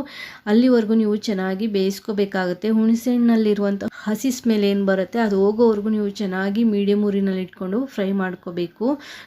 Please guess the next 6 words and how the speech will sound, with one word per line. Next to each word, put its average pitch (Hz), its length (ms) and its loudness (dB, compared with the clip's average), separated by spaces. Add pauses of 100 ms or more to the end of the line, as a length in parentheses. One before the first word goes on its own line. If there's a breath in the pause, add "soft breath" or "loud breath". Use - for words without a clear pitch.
(120)
ನೋಡಿ, 214 180 6
ಈಗ 202 100 2
ಎಣ್ಣೆ 202 360 4
ಬಿಡ್ತಿದಿಲ್ಲ, 202 760 -2
ಈ 202 200 0
ರೀತಿ 202 460 -2